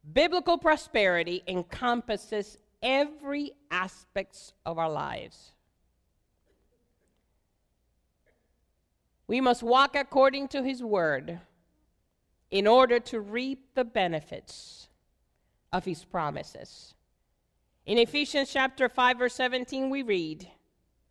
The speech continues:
"Do not be foolish, but understand what the Lord's will is."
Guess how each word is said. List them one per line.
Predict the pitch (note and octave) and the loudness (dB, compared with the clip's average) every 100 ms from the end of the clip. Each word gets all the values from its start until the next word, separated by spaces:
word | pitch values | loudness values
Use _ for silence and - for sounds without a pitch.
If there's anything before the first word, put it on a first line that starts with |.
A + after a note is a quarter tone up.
| _ _ _ _ _ _ _ | _ _ _ _ _ _ _
"Do | A#3+ | -2
not | B3+ C4+ C#4+ | 4 6 6
be | D4+ | 2
foolish, | D4 F#4 E4+ B3+ G3 - - - _ _ _ _ _ _ _ _ _ _ _ _ _ _ _ _ _ _ _ _ _ | -2 0 2 0 -2 -8 -14 -18 _ _ _ _ _ _ _ _ _ _ _ _ _ _ _ _ _ _ _ _ _
but | - G3+ | 2 6
understand | B3+ C#4 C4 - C#4+ C#4 B3 | 6 4 -2 0 2 2 4
what | A#3 A3 | 2 2
the | A3 | -2
Lord's | G#3+ A3+ A#3 A3+ | 2 6 6 4
will | G#3+ G3 G#3 F#3 D#3+ D3+ - - | -2 2 4 4 2 0 -6 -6
is." | E3+ D3 - - - - - | -4 -4 -6 -18 -20 -20 -20